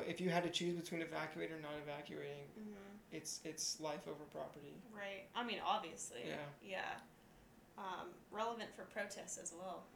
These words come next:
Speaker 2: Am I right?
Speaker 1: Of course.
Speaker 2: <laughs> Yeah. Oh, man. Seems like every week there's an extra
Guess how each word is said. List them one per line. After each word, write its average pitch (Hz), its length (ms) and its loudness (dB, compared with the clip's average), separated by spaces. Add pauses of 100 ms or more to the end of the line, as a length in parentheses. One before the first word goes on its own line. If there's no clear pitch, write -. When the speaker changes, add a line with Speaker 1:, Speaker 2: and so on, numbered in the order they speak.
(100)
Speaker 2:
Am 190 80 -8
I 180 220 -6
right? 202 200 -4
Speaker 1:
Of - 240 4
course. 220 540 8 (100)
Speaker 2:
<laughs> - 0 - (1200)
Yeah. 185 240 6 (840)
Oh, 339 100 -4
man. 185 260 4 (1080)
Seems 523 240 10
like - 220 10
every 320 300 10
week 247 200 0
there's 240 200 6
an 233 80 0
extra - 360 4